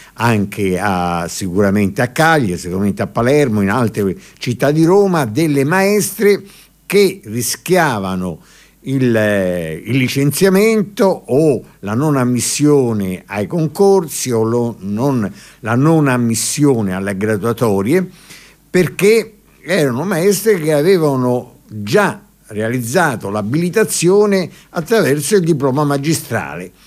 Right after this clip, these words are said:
Allora, a distanza di dieci anni, dopo che si sono succedute, mm, decine di sentenze favorevoli a questi insegnanti perché potessero continuare a lavorare, questo governo, attraverso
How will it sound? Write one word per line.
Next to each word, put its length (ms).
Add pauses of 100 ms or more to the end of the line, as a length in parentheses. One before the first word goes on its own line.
(540)
Allora, 340
a 40
distanza 960 (400)
di 220
dieci 320
anni, 440
dopo 420
che 120
si 200
sono 500
succedute, 960 (580)
mm, 360 (640)
decine 800
di 100
sentenze 1040
favorevoli 1040
a 320 (500)
questi 320
insegnanti 640
perché 320
potessero 680
continuare 600
a 60
lavorare, 680
questo 540
governo, 760
attraverso 800